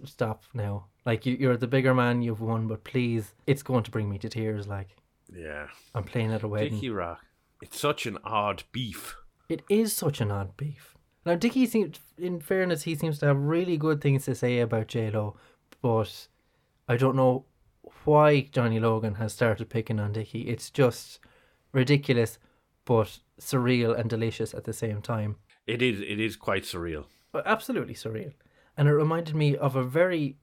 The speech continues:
Speaker 1: other weird, surreal, one-sided spat that happened in the late nineties. Do you remember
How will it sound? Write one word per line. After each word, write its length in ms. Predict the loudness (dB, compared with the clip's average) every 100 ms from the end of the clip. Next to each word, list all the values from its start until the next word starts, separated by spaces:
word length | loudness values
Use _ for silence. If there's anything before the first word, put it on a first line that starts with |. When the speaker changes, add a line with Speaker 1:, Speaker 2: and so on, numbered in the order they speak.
| -4
Speaker 1:
other 500 | -2 2 2 2 -4 _ _
weird, 520 | -6 -2 0 2 0
surreal, 580 | -2 0 2 4 2 0 -8 -20 _
one-sided 680 | 4 6 6 4 2 0 -6
spat 420 | -2 0 0 0
that 120 | -2 0
happened 500 | -2 -2 -2 -2 -6 _ _ _ _
in 160 | 0
the 80 | 0
late 300 | 0 -2 -2
nineties. 500 | -2 -2 -4 -6 -6 -10 _ _
Do 120 | -2 2
you 120 | 4
remember 640 | 4 2 2 4 4 2